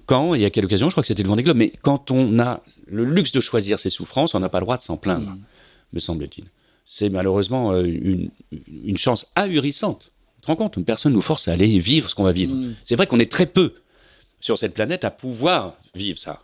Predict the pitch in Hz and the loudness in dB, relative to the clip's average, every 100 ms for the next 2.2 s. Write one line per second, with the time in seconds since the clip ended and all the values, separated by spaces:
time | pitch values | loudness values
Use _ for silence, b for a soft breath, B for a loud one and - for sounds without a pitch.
0 | - 90 85 82 85 76 76 92 120 190 | -12 -4 -2 -2 -4 -6 -8 -6 -2 0
1 | 95 123 123 - 139 156 - 104 127 143 | 0 0 -2 2 2 2 -4 -4 -4 -4
2 | 190 104 | -2 -2